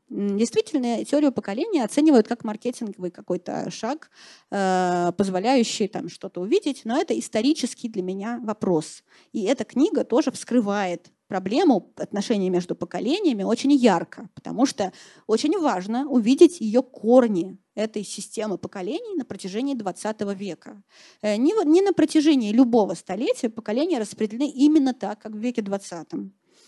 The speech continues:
И у этого есть свои причины. Причины модернистского ускорения, индустриализации, некой возгонки,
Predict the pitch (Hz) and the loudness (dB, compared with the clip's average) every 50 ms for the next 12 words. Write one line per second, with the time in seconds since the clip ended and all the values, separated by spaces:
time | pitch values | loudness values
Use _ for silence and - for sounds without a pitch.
0 | - - - 233 233 294 415 - 330 254 247 233 285 294 - - 226 220 269 - | -14 -2 4 6 6 6 6 6 4 2 2 2 0 -2 -2 -2 0 0 0 0
1 | 240 220 214 - - 190 170 - - 139 - - - _ - 214 190 - - 330 | 0 -2 -2 -4 -2 -2 -2 -2 -4 -6 -10 -12 -14 _ -6 -4 -4 -2 0 -2
2 | 415 392 294 233 214 196 208 214 226 220 196 - - - 185 180 175 - - - | 0 0 0 0 2 2 2 2 2 0 0 -2 -4 -4 -2 -2 -2 -4 -8 -8
3 | 190 175 214 285 370 403 349 311 294 254 240 220 185 185 - - 202 190 190 180 | -8 -6 -4 -4 -2 0 0 0 0 0 -4 -6 -6 -8 -10 -12 -12 -10 -10 -8
4 | 196 247 294 339 320 - - 294 262 254 262 _ - - - _ _ - 214 214 | -6 -4 -4 -4 -4 -6 -6 -4 -4 -4 -6 _ -16 -20 -20 _ _ -10 -8 -6
5 | 202 180 - 185 185 185 196 185 196 185 180 196 190 196 214 233 226 - 320 339 | -6 -4 -4 -4 -2 -2 -2 -2 -4 0 4 8 8 8 6 4 -2 -2 -4 -4